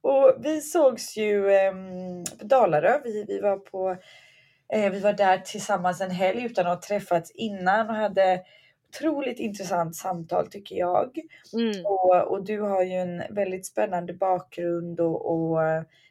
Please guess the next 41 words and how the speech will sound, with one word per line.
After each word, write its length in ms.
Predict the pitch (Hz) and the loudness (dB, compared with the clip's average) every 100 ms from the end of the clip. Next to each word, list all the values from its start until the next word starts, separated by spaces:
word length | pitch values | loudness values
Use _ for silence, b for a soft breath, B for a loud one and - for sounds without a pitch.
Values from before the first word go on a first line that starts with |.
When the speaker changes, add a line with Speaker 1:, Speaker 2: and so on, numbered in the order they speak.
| - | -4
Speaker 1:
delade 260 | 240 269 254 | 0 2 2
med 280 | 254 247 233 | 2 4 4
dig 100 | 226 | 2
av 100 | 220 | 4
den 400 | 214 214 208 208 | 2 2 -2 0
och, 260 | 208 - 190 | 0 0 2
och 60 | 196 | 2
jag 80 | 190 | 2
Speaker 2:
Mm. 140 | 220 | 0
Speaker 1:
tyckte 300 | 208 196 - 175 | -6 -14 -6 -6
att, 100 | - - | -6 -2
wow, 340 | 196 185 160 | 2 2 2
det 80 | 165 | -4
här 180 | 170 185 | -6 -6
borde 240 | 180 165 | -6 -8
fler, 500 | - 175 - 120 160 b b b b b b | -12 -6 -2 -2 -4 b b b b b b
fler 220 | - 262 262 | 0 2 4
få 140 | 269 | 2
höra. 300 | 254 247 202 | 4 6 6
Dels 480 | 202 196 311 330 - | 2 -2 -2 -4 -2
vad 180 | 311 311 | -2 0
du 100 | 294 | 0
har 100 | 277 | 0
varit 220 | 285 285 | -2 -2
med 200 | 269 254 | 0 0
om, 60 | 240 | 0
men 120 | 240 | -6
också 240 | 233 - | -8 -8
det 140 | 226 220 | -2 -2
du 120 | 220 | -2
sysslar 460 | 214 208 - - 190 | -8 -12 -10 -8 -8
med 200 | 185 180 | -6 -8
idag 760 | 185 170 175 175 180 180 180 | -4 0 2 4 4 2 0
och 240 | 180 175 | 4 4
Speaker 2:
Mm. 560 | 175 - _ _ - 240 | 2 -4 _ _ -2 0
Speaker 1:
lite 200 | 214 175 _ _ | 0 -4 _ _
hur 100 | 196 | -8
du 60 | 190 | -6
resonerar 680 | 185 - 185 180 175 170 175 - | -8 -14 -12 -6 -4 -4 -8 -14
kring 240 | 180 175 | -14 -12
det. 340 | 170 - - | -8 -4 -4